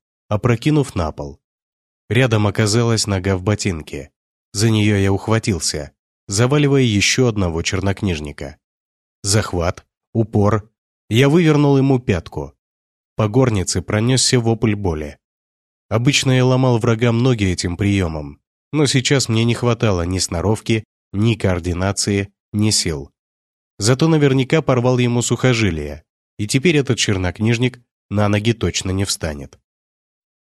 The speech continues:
Пока они мешкали, я подскочил и рванул в сторону двери. Но неожиданно дорогу мне перегородила тень,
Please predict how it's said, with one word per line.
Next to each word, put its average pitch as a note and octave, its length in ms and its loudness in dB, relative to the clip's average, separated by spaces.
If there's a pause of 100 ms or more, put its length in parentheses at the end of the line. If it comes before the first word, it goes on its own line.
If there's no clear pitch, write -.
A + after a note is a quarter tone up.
(220)
Пока G#2+ 260 0
они G2 240 2
мешкали, F2 560 -2 (320)
я B2+ 160 0
подскочил C#3 560 0
и - 20 2
рванул G2 400 0
в - 60 -6
сторону F#2+ 460 -2
двери. F#2+ 420 -2 (640)
Но A#2+ 180 4
неожиданно D#3 600 4
дорогу C3 360 2
мне B2+ 200 2
перегородила A2+ 720 0
тень, D#2 420 -6